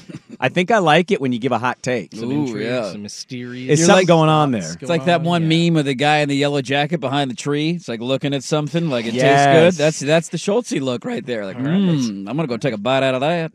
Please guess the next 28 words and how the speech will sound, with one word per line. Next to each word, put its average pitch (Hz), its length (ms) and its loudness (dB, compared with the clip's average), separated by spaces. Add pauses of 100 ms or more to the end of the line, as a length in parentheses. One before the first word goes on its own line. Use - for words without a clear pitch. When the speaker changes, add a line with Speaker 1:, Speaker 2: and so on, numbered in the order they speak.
Speaker 1:
I 160 160 6
met 254 240 0
Swag 170 500 4
Speaker 2:
Yes, 156 60 -2
Speaker 1:
in 139 120 2
Speaker 2:
please. - 80 -10
Speaker 1:
college. 135 640 0
I 123 320 0
knew 151 160 0
the 143 80 -2
beat 139 200 0
writer 147 220 2
for 127 120 -4
Oregon 123 280 0
State 135 300 -2
pretty 131 180 -2
well, 110 500 2
and, 107 380 -2
uh, 98 280 -2
post 180 340 0
game 135 200 2
one 117 160 -2
day, 101 140 -2
I 110 140 -2
saw 139 240 -2
Swag, 120 680 -2
and 127 120 -4
I 143 160 -2